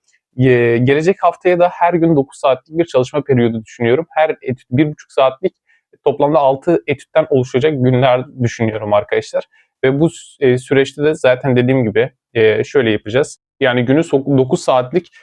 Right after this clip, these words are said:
çalışmayla bitirmeyi düşünüyorum ve iki günde bir sizlere de video atmayı düşünüyorum. Hani eskiden yapıyorduk ya işte sıfırdan derece, aslında bu seri hala onun, bu videolar hala o serinin, seriye ait ama işte videolar da ona göre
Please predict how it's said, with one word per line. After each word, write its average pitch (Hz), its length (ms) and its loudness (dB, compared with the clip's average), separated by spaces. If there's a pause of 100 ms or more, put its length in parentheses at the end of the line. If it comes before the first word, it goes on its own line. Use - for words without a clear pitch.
(100)
çalışmayla 143 560 0
bitirmeyi 113 360 0
düşünüyorum 175 520 -2
ve 214 180 0 (240)
iki 185 200 0
günde 175 260 2
bir 190 80 2
sizlere 160 440 0
de 170 100 2
video 151 200 2
atmayı 120 280 -2
düşünüyorum. 147 340 -4
Hani 147 180 -2 (340)
eskiden 135 380 0
yapıyorduk 151 540 -2
ya 156 60 4
işte - 260 -12
sıfırdan 123 460 -2
derece, 120 240 0
aslında 170 260 0
bu 156 80 -2
seri 147 240 0
hala 147 320 2
onun, 117 340 0
bu 120 200 -2
videolar 127 380 2
hala 135 220 2
o 127 80 2
serinin, 113 480 -2 (300)
seriye 110 360 2
ait 127 280 0
ama 190 340 0
işte 135 280 -2
videolar 156 460 2
da 160 40 0
ona 147 200 2
göre 143 300 0